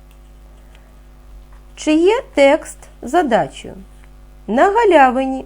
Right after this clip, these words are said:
гралося шестеро лисенят. Троє побігло до мами. Це задача чи ні? Чому?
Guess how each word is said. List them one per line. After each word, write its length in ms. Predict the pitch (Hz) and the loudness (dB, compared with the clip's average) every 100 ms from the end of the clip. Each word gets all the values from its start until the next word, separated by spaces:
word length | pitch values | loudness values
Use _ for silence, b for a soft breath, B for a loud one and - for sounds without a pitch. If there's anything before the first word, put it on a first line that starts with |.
| - | -8
гралося 720 | 208 196 180 185 285 - 381 | -4 0 0 0 -4 -8 -8
шестеро 600 | - 196 185 - 247 294 | -4 -4 -4 -8 -8 -4
лисенят. 600 | 330 349 403 392 190 104 - - - b b b b b - | -6 -4 -4 -2 -4 -8 -16 -20 -20 b b b b b -10
Троє 400 | - 370 453 240 | 0 2 2 0
побігло 680 | 160 240 226 185 208 208 233 | -4 -4 -4 -4 -4 -4 -4
до 200 | 214 320 | 0 0
мами. 420 | 359 262 156 - - - - - - - - - - - - - - - - - - - - - - - - - - - - - - - | 0 0 -2 -8 -16 -20 -20 -20 -20 -20 -20 -20 -20 -20 -20 -20 -20 -20 -20 -20 -20 -20 -20 -20 -20 -20 -20 -20 -20 -20 -20 -20 -20 -18
Це 320 | - 277 - - | -4 0 0 -2
задача 720 | 180 240 220 320 466 - 147 - | -4 -2 0 -2 -2 -8 -14 -14
чи 180 | - 285 | -8 -4
ні? 260 | 240 165 - - - - - - - - - - - - - - - - - - - - - - - - | -4 -8 -14 -20 -20 -20 -20 -20 -20 -20 -20 -20 -20 -20 -20 -20 -20 -20 -20 -20 -20 -20 -20 -20 -20 -20
Чому? 580 | - - 302 226 196 226 | -6 0 2 2 -2 -4